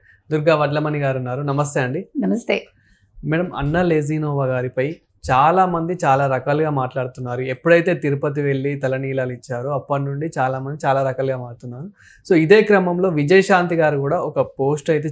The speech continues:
Speaker 1: చేయడం జరిగింది. ఇంతకీ ఏమని పోస్ట్ చేశారు తను?
Speaker 2: అంటే, అన్నా లెజినోవాపై చాలా మంది, అంటే, పాజిటివ్ కామెంట్స్ వస్తున్నాయి, నెగిటివ్ కామెంట్స్ వస్తున్నాయి.
Speaker 1: అవును.
Speaker 2: ముఖ్యంగా వైసీపీ వాళ్ళ దగ్గర నుంచి నెగిటివ్ కామెంట్సే వస్తున్నాయి.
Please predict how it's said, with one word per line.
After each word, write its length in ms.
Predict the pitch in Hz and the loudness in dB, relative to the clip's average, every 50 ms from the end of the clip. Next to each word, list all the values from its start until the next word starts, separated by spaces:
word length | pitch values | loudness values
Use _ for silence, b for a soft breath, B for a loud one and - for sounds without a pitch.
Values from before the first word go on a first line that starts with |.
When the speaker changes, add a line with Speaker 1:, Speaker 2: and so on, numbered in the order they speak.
| - 143 | -4 -4
Speaker 1:
చేయడం 260 | 135 131 135 135 131 | -2 -2 -2 -4 -4
జరిగింది. 460 | 127 123 123 123 123 131 160 196 151 | -4 -6 -6 -8 -10 -10 -10 -8 -6
ఇంతకీ 300 | 147 147 143 175 175 190 | -6 -4 -2 -2 -2 -2
ఏమని 360 | 175 156 147 143 147 151 151 | -4 -4 -4 -4 -4 -4 -6
పోస్ట్ 280 | 143 143 139 135 123 127 | -6 -6 -6 -6 -6 -8
చేశారు 320 | 120 117 110 - 120 110 | -10 -10 -10 -12 -12 -14
తను? 240 | - - - - - - _ _ _ _ _ _ _ _ _ _ _ _ - | -14 -14 -16 -16 -16 -18 _ _ _ _ _ _ _ _ _ _ _ _ -8
Speaker 2:
అంటే, 440 | 226 226 240 349 294 277 285 330 349 | -6 -4 0 2 2 2 2 2 2
అన్నా 340 | 247 202 208 233 262 277 285 | 2 2 2 2 2 2 4
లెజినోవాపై 1000 | 277 269 262 254 240 254 247 240 240 233 220 226 220 220 220 226 254 269 277 | 4 4 2 2 2 2 2 2 2 4 4 4 4 4 2 2 2 2 2
చాలా 460 | 254 - - 175 - - - 214 226 240 | 0 -2 -2 -2 0 0 0 0 2 2
మంది, 640 | 240 233 226 220 226 226 247 254 247 214 - b b b b b - | 0 0 -2 -2 -4 -4 -4 -4 -4 -4 -6 b b b b b -2
అంటే, 240 | 202 254 269 269 - | 0 0 0 2 4
పాజిటివ్ 440 | 208 196 202 220 214 - 302 277 269 | 4 6 6 6 6 4 0 -2 2
కామెంట్స్ 420 | 269 262 247 240 247 254 - - 262 | 2 4 4 4 4 2 2 2 0
వస్తున్నాయి, 380 | 233 214 - - 240 247 254 | -2 -2 -2 -2 0 2 2
నెగిటివ్ 340 | 240 208 196 196 202 214 202 | 4 2 2 2 2 0 2
కామెంట్స్ 400 | - 196 185 170 170 165 156 - | 2 0 0 0 -2 -2 -2 -4
వస్తున్నాయి. 440 | 170 143 131 143 139 127 123 123 127 | -4 -2 -2 0 0 0 -2 -4 -8
Speaker 1:
అవును. 380 | - _ _ _ _ _ - | -12 _ _ _ _ _ -8
Speaker 2:
ముఖ్యంగా 320 | 220 202 - 254 262 277 269 | -4 0 2 2 2 4 4
వైసీపీ 500 | 247 220 220 226 220 - 277 277 285 262 | 4 4 4 4 2 0 -2 0 0 0
వాళ్ళ 220 | 254 254 240 233 | 2 2 2 2
దగ్గర 200 | 226 220 202 220 | 2 2 2 2
నుంచి 280 | 220 220 214 269 285 311 | 0 0 -2 -2 0 2
నెగిటివ్ 400 | 285 240 214 208 202 247 226 214 | 2 2 2 2 2 2 2 4
కామెంట్సే 420 | 214 190 190 185 180 170 - 185 | 4 2 2 0 -4 -4 -2 -2
వస్తున్నాయి. 480 | 170 151 143 - - 131 139 139 - | -2 -2 -2 -4 -8 -10 -10 -10 -12